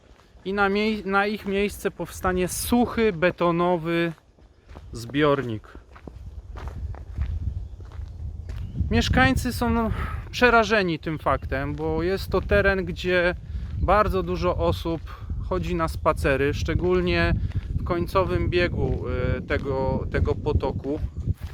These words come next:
tam gdzie jest bliżej, e, osiedla. No i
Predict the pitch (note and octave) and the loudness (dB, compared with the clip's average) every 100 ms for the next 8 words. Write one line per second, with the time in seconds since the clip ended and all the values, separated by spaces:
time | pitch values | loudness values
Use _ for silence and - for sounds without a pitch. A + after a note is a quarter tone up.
0 | - - - - - - - - - - | -12 -10 -10 -10 -10 -14 -16 -14 -16 -14
1 | - - - E3+ F3+ F3+ F3 E3 E3 E3+ | -16 -12 0 2 2 -2 -4 0 2 2
2 | D#3+ E3 D#3+ E3 D#3+ D3+ F#3 F3 F3 E3 | 2 0 0 0 -2 -2 -4 2 4 4
3 | E3 C#3+ D3 D3 D3+ C#3+ - - E3+ - | 2 0 2 2 0 -4 -8 -8 -2 2
4 | D#3+ A#2+ A#2 C3 - - - - - - | 2 2 -4 -4 -6 -14 -12 -10 -10 -12
5 | - - - - - - - - - - | -14 -12 -12 -12 -20 -20 -20 -20 -20 -16
6 | E3+ G#3+ A#3 A#3+ A#3+ A#3+ | -4 0 2 2 0 0